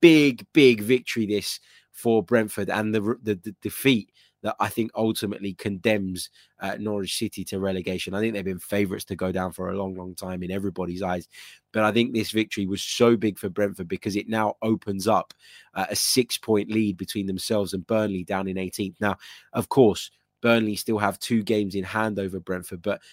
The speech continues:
they were on a slide, Brentford, and people were starting to get seriously concerned. They're still not out of the woods yet, and there's still a lot of work to be done for Thomas Frank's side. But, um, to win at Norwich is a, is a big and positive result. And to get Ivan Toney scoring again,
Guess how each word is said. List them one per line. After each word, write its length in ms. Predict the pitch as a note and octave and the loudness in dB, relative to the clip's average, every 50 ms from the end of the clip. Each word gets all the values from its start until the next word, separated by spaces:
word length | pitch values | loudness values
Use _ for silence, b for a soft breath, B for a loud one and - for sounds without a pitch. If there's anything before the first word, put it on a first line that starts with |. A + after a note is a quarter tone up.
| b b b - | b b b 0
they 160 | G#2+ A2+ A#2 | 2 4 4
were 140 | A2+ A2+ A2 | 6 4 4
on 120 | G#2+ G#2 | 2 0
a 40 | G2+ | -2
slide, 420 | - - A2+ A2 G2+ G2+ G2+ F2+ | -4 -2 0 2 2 0 0 -4
Brentford, 340 | - F#2 F#2 F#2 - F#2+ F2 | -6 -8 -8 -8 -10 -10 -10
and 120 | F2+ F2 | -8 -8
people 280 | - G#2+ G#2+ F#2 A2+ A2+ | -8 -8 -8 -6 -6 -4
were 120 | A2 G#2 | -4 -4
starting 280 | - - G2+ F2+ - F#2 | -4 -4 -8 -8 -8 -8
to 80 | G2 F#2 | -10 -8
get 240 | D#2+ F2+ F2 - - | -6 -6 -8 -6 -6
seriously 760 | - - - A2+ G#2 G2+ G2+ G2+ G2 F#2 - - - G2+ F#2 | -6 -6 -2 -2 0 0 0 -2 -4 -8 -10 -8 -8 -8 -8
concerned. 480 | - - F2+ F2+ - - G2 F#2 F2 - b b b b b b | -8 -10 -8 -6 -4 -4 -4 -4 -6 -8 b b b b b b
They're 80 | - - | -14 -6
still 220 | - - B2 B2+ | 4 6 8 8
not 120 | C#3 C#3+ | 8 8
out 160 | C#3 B2+ A#2+ A#2+ | 6 6 4 2
of 60 | A#2 | 2
the 80 | A2 | 0
woods 200 | G#2+ G#2+ G#2 - | 0 0 -2 -2
yet, 220 | - G#2+ G#2 G2+ - | -2 -2 -2 -2 -2
and 100 | F#2+ F#2 | -6 -12
there's 100 | F2+ - | -12 -8
still 220 | - A#2 A2 G#2+ | -6 -4 -2 -2
a 20 | G#2+ | 0
lot 180 | G#2 G2+ F#2+ | 0 -2 -2
of 100 | G2+ F#2 | -4 -4
work 220 | F#2 G#2 A#2 - - | -4 -4 -4 -4 -6
to 100 | - F2+ | -8 -8
be 120 | F#2 F2 | -8 -4
done 320 | - A#2 G#2+ G#2+ F#2 E2 _ b b b b b b | 0 0 0 0 0 -4 _ b b b b b b
for 100 | - G2+ | -14 -12
Thomas 320 | - - A2 G#2 G2 F#2 - | -10 -6 -6 -4 -4 -4 -8
Frank's 360 | - - F#2+ F#2 F#2 - - | -4 -4 -4 -4 -4 -4 -4
side. 260 | - G2 F2 F2 E2 | 0 0 0 0 0
But, 180 | - G2+ F#2+ - _ _ _ _ _ _ _ _ _ _ _ _ _ _ - - _ | -2 -2 -2 -4 _ _ _ _ _ _ _ _ _ _ _ _ _ _ -20 -18 _
um, 380 | - F#2 F#2+ F#2+ F#2 E2+ D#2+ _ _ _ _ - | -8 -6 -6 -4 -6 -8 -8 _ _ _ _ -4
to 120 | - A2 | -2 -2
win 360 | G2 F#2+ A#2 B2 A2+ G#2+ A2 - - | 0 4 6 6 6 4 2 -2 0
at 180 | G#2+ G#2+ - | 0 0 0
Norwich 460 | C3+ A2+ A2 G#2+ G2 F#2 F2+ E2 - | 2 0 0 0 0 -2 -4 -6 -8
is 200 | - - F#2+ F2 | -10 -10 -8 -8
a, 140 | G2 - - | -8 -10 -8
is 120 | G2+ F#2 F#2+ | -10 -8 -8
a 60 | F2 | -8
big 340 | - - G2+ G2 F2 - - - | -6 -4 -4 -4 -4 -6 -10 -16
and 120 | F#2+ E2+ | -16 -14
positive 400 | - - G2+ F#2 E2+ - G2+ F2 | -6 -4 -4 -4 -4 -6 -8 -6
result. 240 | F2+ F#2 G2 G2 D2 | -4 -2 -2 -2 -2
And 100 | F#2+ F#2+ | -2 -6
to 60 | G#2 | -2
get 160 | G#2 D3 D#3 - | 2 2 2 4
Ivan 320 | C3+ C3+ C3 A#2 A2+ G#2 | 4 2 4 4 2 0
Toney 320 | F#2 - A#2+ A#2+ A#2+ A2 G2 | -2 0 2 2 2 2 -2
scoring 340 | - - - F#2+ F#2 F2+ | -4 -6 -6 -6 -6 -6
again, 260 | F2 - - F#2 E2+ | -6 -6 -4 -6 -6